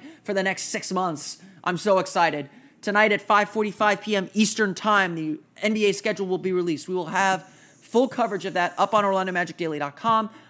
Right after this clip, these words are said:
I'll be discussing it on tomorrow's episode of Locked On Magic, so be sure to listen to that. Uh, follow us on Facebook. Follow, fo-, you know, search Orlando Magic Daily. I post some fun links there as well as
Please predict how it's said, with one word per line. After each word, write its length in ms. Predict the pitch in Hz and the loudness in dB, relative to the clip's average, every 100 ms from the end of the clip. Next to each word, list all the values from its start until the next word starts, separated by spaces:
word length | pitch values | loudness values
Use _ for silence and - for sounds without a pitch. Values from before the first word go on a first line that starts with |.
| _ - | _ 2
I'll 140 | 208 | 2
be 120 | 220 | 2
discussing 520 | 208 233 - 190 180 180 | -4 -4 -2 -2 -4 -8
it 120 | - | -6
on 180 | 160 165 | -2 -2
tomorrow's 540 | 160 165 165 196 190 190 | -4 -8 0 2 2 0
episode 300 | 180 - 175 | -6 -6 -6
of 100 | 160 | -2
Locked 220 | 165 165 | -2 -2
On 120 | 165 | -4
Magic, 300 | 165 165 165 - 247 _ | -2 -2 -4 -10 -20 _
so 180 | - 170 | -8 -4
be 180 | 202 | -2
sure 380 | 214 - 202 185 | -2 -2 0 0
to 340 | 185 180 160 147 | -2 -4 -4 0
listen 260 | 185 190 190 | -2 -2 -4
to 80 | 180 | -2
that. 380 | 170 180 170 - _ _ _ _ | 4 4 4 -8 _ _ _ _
Uh, 180 | 160 156 - - | 0 0 -2 -20
follow 360 | - 208 226 220 | 4 6 6 4
us 360 | 208 202 - - | 4 2 -6 -6
on 300 | - 156 151 | -2 0 -2
Facebook. 600 | 143 220 214 - 226 220 | -2 -2 -2 -4 -4 -6
Follow, 460 | - 196 180 175 - | -2 0 2 0 -4
fo-, 180 | 180 - _ - | -8 -8 _ -10
you 100 | 160 | -6
know, 200 | 151 - _ _ | -6 -6 _ _
search 220 | 214 202 | -6 -4
Orlando 260 | 196 185 180 | -2 -2 -2
Magic 240 | 165 165 | -4 -2
Daily. 320 | 190 196 196 - | 0 2 2 0
I 80 | |
post 260 | 165 175 165 | -6 -6 -8
some 120 | 165 | -10
fun 300 | 143 180 165 | -4 -4 -2
links 280 | 175 185 - | -6 -6 -4
there 220 | 196 180 | -2 0
as 180 | - 156 | -2 -6
well 200 | 170 165 | -4 -2
as 200 | 160 156 | -4 -8